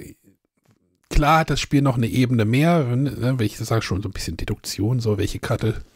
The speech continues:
versuchst du so zu finden und die Frage bei Trio ist natürlich, trägt das über einen längeren Zeitraum?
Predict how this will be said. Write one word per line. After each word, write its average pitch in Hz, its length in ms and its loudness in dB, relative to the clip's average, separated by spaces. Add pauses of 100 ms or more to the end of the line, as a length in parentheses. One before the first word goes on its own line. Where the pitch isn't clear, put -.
(360)
versuchst - 440 -2
du 127 80 2
so - 20 -4
zu - 140 -4
finden 139 800 2
und 110 300 -2 (1200)
die 127 140 -8
Frage 120 420 4
bei 143 140 2
Trio 160 400 4
ist 147 140 0
natürlich, 127 520 0 (140)
trägt - 320 2
das - 280 2 (120)
über 135 180 2
einen 127 160 4
längeren 120 400 2
Zeitraum? - 640 -2